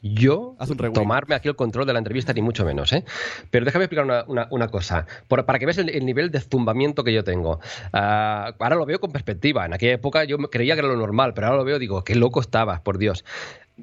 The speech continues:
Speaker 1: Ah, hice, hice la selectividad dos veces, que esto sí que lo sabías,
Speaker 2: Ujú.
Speaker 1: para subir nota, porque no entré la primera vez. Fue horrible. La segunda vez con, con fiebre y tal, de lo mal que lo pasé,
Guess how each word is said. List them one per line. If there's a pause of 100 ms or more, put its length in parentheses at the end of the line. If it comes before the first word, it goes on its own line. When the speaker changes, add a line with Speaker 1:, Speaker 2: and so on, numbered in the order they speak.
(100)
Speaker 1:
Ah,
hice,
hice
la
selectividad
dos
veces,
que
esto
sí
que
lo
sabías, (140)
Speaker 2:
Ujú.
Speaker 1:
para
subir
nota,
porque
no
entré
la
primera
vez. (200)
Fue
horrible.
La
segunda
vez
con,
con
fiebre
y
tal,
de
lo
mal
que
lo
pasé,